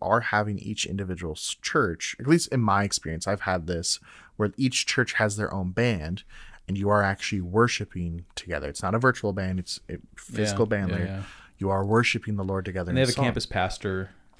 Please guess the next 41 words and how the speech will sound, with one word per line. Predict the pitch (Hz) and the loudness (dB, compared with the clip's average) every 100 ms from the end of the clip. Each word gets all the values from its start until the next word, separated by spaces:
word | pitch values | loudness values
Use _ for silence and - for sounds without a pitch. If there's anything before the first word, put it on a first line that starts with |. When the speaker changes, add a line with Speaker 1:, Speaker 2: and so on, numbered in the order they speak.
| _ - - | _ -8 0
Speaker 1:
There's | 123 110 | 2 2
usually | 104 107 | 0 0
a | 101 | -2
campus | - 95 90 92 | -2 -6 -4 -6
Speaker 2:
Yeah. | - | -2
Speaker 1:
pastor. | 95 92 98 87 87 92 - - - - - - | -2 -2 -2 -2 -2 -4 -12 -20 -18 -18 -20 -4
Um, | 98 92 92 90 - | 2 4 2 0 -2
and | 107 | -2
so | - 101 | -2 -4
the | 92 | -2
major | 87 92 107 120 117 113 | -4 -2 2 2 2 2
difference | 127 180 185 147 | 0 0 -2 -2
just | - - | -6 -8
becomes | 87 - 95 90 92 | -12 -6 -4 -4 -6
that | 92 | -4
that | 101 92 | -4 -4
campus | - 117 123 123 | -4 -6 -6 -10
pastor | - 95 95 - 92 | -4 -4 -4 -8 -6
is | 90 | -4
not | 92 85 - | -4 -4 -4
the | |
one | 82 73 | -6 -6
that's | 73 | -8
preaching. | - 104 90 - - - - | -6 -4 -4 -8 -14 -16 -6
Speaker 2:
So | - | 0
we're | 131 | 0
slightly | 127 139 196 180 | 2 2 0 0
shifting. | 127 - 139 - 107 98 92 104 | -2 0 -2 -2 -2 -2 -8 -4
I | |
mean, | 123 131 110 110 117 | 0 0 0 -6 -4
the | 110 | 2
way | 127 | 4
to | 139 | 4
talk | - 120 - | 2 -2 0
about | 98 95 | -4 -4
this | 98 - - _ _ _ _ - | -4 -6 -8 _ _ _ _ -12
has | - 131 - | 0 0 0
to | 110 | -6
shift | - 120 110 | -2 0 -2
from, | - 107 101 95 | -4 -4 -4 -4
okay, | 110 110 - 101 101 95 | -4 -6 -4 -2 -2 -6